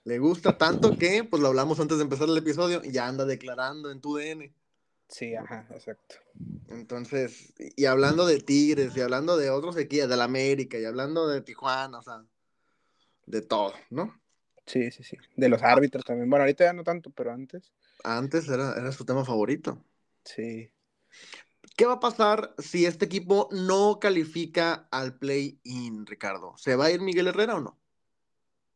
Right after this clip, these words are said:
Speaker 2: Mm, yo creo que por él no se va a ir, pero,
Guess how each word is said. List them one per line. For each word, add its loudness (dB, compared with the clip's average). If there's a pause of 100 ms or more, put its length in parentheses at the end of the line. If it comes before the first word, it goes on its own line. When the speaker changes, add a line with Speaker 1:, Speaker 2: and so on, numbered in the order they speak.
(680)
Speaker 2:
Mm, 2 (2000)
yo 4
creo 2
que -4
por 4
él 6
no -6
se 2
va 6
a 2
ir, -8 (120)
pero, -2